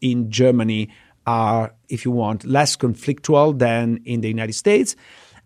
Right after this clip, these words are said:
I don't know whether this is due to co-determination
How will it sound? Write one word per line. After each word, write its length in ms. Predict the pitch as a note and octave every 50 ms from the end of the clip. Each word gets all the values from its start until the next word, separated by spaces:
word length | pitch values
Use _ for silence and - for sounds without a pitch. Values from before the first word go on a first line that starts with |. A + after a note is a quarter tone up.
| _ -
I 100 | G#3+ A3+
don't 220 | B3 A3 A3 F#3 E3+
know 400 | D#3+ D3 C#3 C3+ C3 B2 - _ _ _ _
whether 320 | C3 C#3 B2+ B2 B2 A#2+
this 360 | A2+ A2 C3 C3 B2+ - - C3
is 160 | A#2 G2+ -
due 180 | _ C3 B2+
to 380 | A#2+ - A#2 A#2 A#2 A#2 A2+ A2 _ _ _
co-determination 1000 | - - A#2 A#2 A2 - A2+ G#2+ A2+ A2+ B2 C#3 E3+ D#3 - - A3+ A#3+ C#4